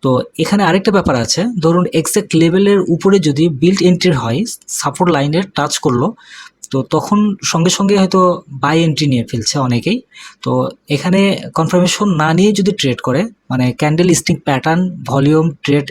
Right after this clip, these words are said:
এগুলো যদি দেখা না হয়, বা ধরুন ফেক ব্রেকআউট যদি ইগনোর করা হয়, মার্কেট অনেক সময় স্টপ হান্ট করে, মানে সাপোর্ট ভেঙে উপরে উঠে যায়, একদম সাপোর্ট ভেঙে উপরে উঠে চলে যাবে। তো যেমন ধরুন এখানে একটা জিনিস আমি দেখাই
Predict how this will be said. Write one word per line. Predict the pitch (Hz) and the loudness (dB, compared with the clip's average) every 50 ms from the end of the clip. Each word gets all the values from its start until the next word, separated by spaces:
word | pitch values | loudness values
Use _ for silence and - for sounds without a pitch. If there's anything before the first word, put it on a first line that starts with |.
| - _ | -8 _
এগুলো | 160 156 160 190 190 | -6 -4 0 -2 0
যদি | 170 180 160 151 147 139 135 - - - _ _ 117 | 0 0 0 0 -2 -2 -2 -10 -18 -20 _ _ -4
দেখা | 139 131 - - | -4 -2 -2 -2
না | 151 160 165 170 | -2 0 0 0
হয়, | 131 - 117 107 - 202 - _ _ - _ _ - | -2 -2 -4 -4 -6 -8 -10 _ _ -20 _ _ -4
বা | 131 - 139 | -2 -2 0
ধরুন | - 147 170 175 180 180 180 170 - - - - | 0 2 2 4 4 4 2 0 -4 -8 -16 -8
ফেক | - - 190 185 175 151 | 0 2 2 2 2 0
ব্রেকআউট | 139 156 151 143 139 127 127 131 139 135 - - - _ - | 0 0 0 0 0 0 0 0 -2 -2 -6 -12 -14 _ -6
যদি | 127 135 123 131 131 139 - | -4 -2 0 0 0 0 -4
ইগনোর | 135 127 147 151 156 | -4 -2 0 -2 0
করা | 147 - 123 120 | 0 0 -2 0
হয়, | 113 110 117 151 208 _ - - - - - _ | 0 0 -2 -2 -4 _ -16 -18 -16 -18 -10 _
মার্কেট | 135 135 135 - 156 147 - | -2 -2 0 0 -2 -4 -2
অনেক | - 139 147 175 175 | 0 2 2 2 0
সময় | - - 185 180 180 180 175 - 147 | 0 0 0 2 2 2 2 2 0
স্টপ | - - - 180 175 - | -2 0 -2 -2 -2 -2
হান্ট | - - 139 135 127 | -2 -2 -2 -2 -2
করে, | - 110 - - - _ _ _ _ - _ _ - | -2 -6 -6 -8 -14 _ _ _ _ -20 _ _ -6
মানে | - 120 | -6 -4
সাপোর্ট | - - 143 143 139 180 170 156 | -2 -2 -2 0 0 0 0 2
ভেঙে | 165 175 175 185 202 202 | 2 2 4 4 2 2
উপরে | - - 160 151 - 185 180 185 | 0 -2 -2 0 2 2 2 2
উঠে | 165 147 139 151 | 2 0 0 -2
যায়, | 131 113 110 113 - _ _ _ - - | -4 -4 -6 -8 -12 _ _ _ -16 -10
একদম | 143 143 143 156 | -10 -8 -6 -6
সাপোর্ট | - - 156 147 185 180 - | -6 -6 -4 -2 -2 -2 0
ভেঙে | 185 190 214 220 | 0 0 0 0
উপরে | - - 160 - 165 143 | 0 -4 -4 -2 -2 -2
উঠে | 131 117 139 | -2 -4 -6
চলে | - 131 113 110 | -6 -6 -6 -6
যাবে। | 120 - - _ _ _ _ - _ _ _ - _ _ _ _ _ _ _ _ | -8 -12 -14 _ _ _ _ -20 _ _ _ -20 _ _ _ _ _ _ _ _
তো | - 135 131 123 - 151 | -4 -4 -4 -4 -6 -2
যেমন | - 156 160 180 190 190 175 - - | 0 0 2 2 0 -2 -2 -4 -2
ধরুন | 151 175 196 185 160 135 | 0 2 2 2 0 0
এখানে | 143 151 139 175 170 | -4 -2 -2 -2 -2
একটা | 151 - - 165 | -2 -2 -4 -4
জিনিস | 135 - 139 151 151 - 151 | -2 0 -2 -2 -2 -4 -4
আমি | 131 120 110 | -6 -6 -4
দেখাই | 117 117 117 - - 139 180 | -4 -6 -8 -6 -6 -6 -6